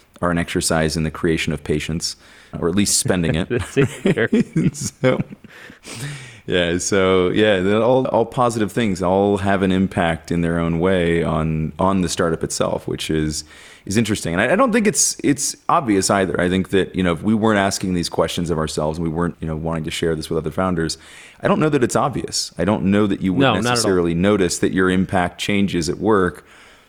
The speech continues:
Speaker 1: And I'm hoping that as people are listening to this, that they start to feel,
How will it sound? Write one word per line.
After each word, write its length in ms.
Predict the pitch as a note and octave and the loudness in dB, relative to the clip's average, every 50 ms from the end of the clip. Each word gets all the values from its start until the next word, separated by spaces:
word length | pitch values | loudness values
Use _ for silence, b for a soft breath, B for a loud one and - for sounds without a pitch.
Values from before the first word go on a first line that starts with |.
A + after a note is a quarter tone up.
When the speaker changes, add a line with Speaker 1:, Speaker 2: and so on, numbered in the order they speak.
| B - | B -4
Speaker 1:
And 80 | - A2 | 0 2
I'm 100 | A2+ A2 | 2 4
hoping 540 | A2 F3+ C#4 - - C3+ G#2+ F#2+ F2 E2 F2 - | 4 2 2 4 2 2 2 2 0 -2 -2 0
that 160 | F#2 F#2+ F#2+ | 0 2 2
as 100 | G2 F#2 | 0 0
people 240 | - - B2 - G2 | 0 -2 -2 0 0
are 80 | F#2 F#2+ | 2 2
listening 320 | G#2 G2 - - A2 G2+ | 2 2 2 2 2 2
to 100 | E2+ E2 D#2+ | 2 2 0
this, 220 | D#2+ D#2 D#2 - | 0 -2 -2 -4
that 140 | - E2+ D2+ | -6 -4 0
they 160 | F#2+ F#2+ F#2+ | 2 2 2
start 380 | F2+ - - F#2 F#2 F2+ - - | 2 0 0 0 0 0 0 -4
to 80 | - | -6
feel, 640 | E2+ - - - G#2+ G#2+ G2 F2 E2+ E2+ E2 D#2+ D#2 | -8 -4 -2 0 2 4 4 4 4 2 0 0 -4